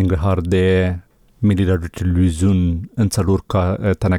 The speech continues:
کارکوونکي هم د وژل شوو کسانو په ډله کې دي. دوه پولیس وژل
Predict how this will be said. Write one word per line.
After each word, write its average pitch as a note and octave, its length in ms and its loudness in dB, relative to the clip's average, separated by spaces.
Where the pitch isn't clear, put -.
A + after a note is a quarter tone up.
کارکوونکي F2 600 -2
هم F2+ 200 2
د F2 80 0
وژل E2+ 220 -2
شوو F#2+ 220 -2
کسانو F2 340 0
په E2 120 -2
ډله E2 200 0
کې F#2 160 -2
دي. F#2 480 -2
دوه F#2 180 2
پولیس F2 280 -2
وژل F2 200 0